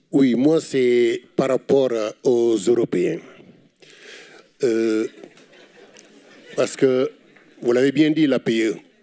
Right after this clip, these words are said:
On sait très bien que l'A P E, c'est pas bon pour nous, Africains. Mais est-ce que l'intérêt de l'Europe, c'est d'appauvrir l'Afrique ? C'est ça la question.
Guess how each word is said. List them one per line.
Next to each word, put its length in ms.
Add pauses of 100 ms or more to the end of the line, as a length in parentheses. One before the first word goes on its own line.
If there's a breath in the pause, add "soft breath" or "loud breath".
On 120
sait 180
très 180
bien 200
que 120
l'A 160
P 300
E, 260 (560)
c'est 180
pas 180
bon 200
pour 180
nous, 240
Africains. 380 (1300 loud breath)
Mais 100 (100)
est-ce 240
que 120
l'intérêt 540
de 120
l'Europe, 340 (600 soft breath)
c'est 260
d'appauvrir 540
l'Afrique ? 400 (1600 soft breath)
C'est 160
ça 180
la 140
question. 480